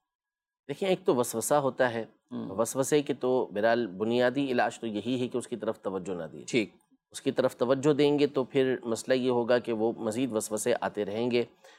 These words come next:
Speaker 1: تو اس کا حل یہی ہے کہ اس کی طرف توجہ نہ دی جائے۔ آ، باقی یہ کہ ن-، امیر علیہ سنت کا ایک رسالہ ہے وسوسے اور ان کا علاج، اس کا آپ مطالعہ کریں۔ انشاءاللہ اس کے ابتدائی صفحات جب آپ پڑھیں گے تو اسی سے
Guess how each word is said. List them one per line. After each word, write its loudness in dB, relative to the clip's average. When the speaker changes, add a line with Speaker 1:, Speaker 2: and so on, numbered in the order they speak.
Speaker 1:
تو -4
اس -2
کا 2
حل -2
یہی 0
ہے 4
کہ -2
اس -2
کی -4
طرف -4
توجہ -2
نہ -4
دی -12
جائے۔ -18
آ، 2
باقی 0
یہ 6
کہ 2
ن-، 2
امیر 2
علیہ 2
سنت 0
کا 2
ایک 0
رسالہ 0
ہے -2
وسوسے -2
اور -2
ان -4
کا -4
علاج، -8
اس -4
کا 2
آپ 0
مطالعہ 4
کریں۔ 2
انشاءاللہ 0
اس 2
کے 0
ابتدائی 0
صفحات 0
جب 2
آپ 0
پڑھیں 0
گے 2
تو -4
اسی 0
سے 2